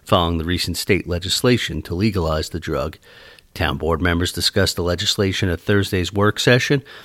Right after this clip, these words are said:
and appeared in no hurry to make a decision, since they have until the end of the year to decide. Opting out would specifically limit retail sales and on-site consumption and would not limit someone's ability to grow marijuana at their home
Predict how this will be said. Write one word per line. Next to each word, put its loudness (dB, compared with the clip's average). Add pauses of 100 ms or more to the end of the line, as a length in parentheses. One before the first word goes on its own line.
(280)
and 2
appeared 4
in 4
no 8
hurry 4
to 0
make -2
a -6
decision, 0
since -8
they -2
have 0
until -8
the -4
end -2
of -4
the -6
year 0
to -8
decide. -2 (460)
Opting 2
out 2
would -2
specifically -2
limit 0
retail 0
sales 2
and 0
on-site 0
consumption 2 (320)
and -6
would -6
not 2
limit -2
someone's -2
ability -6
to -6
grow 4
marijuana 2
at -6
their -2
home 0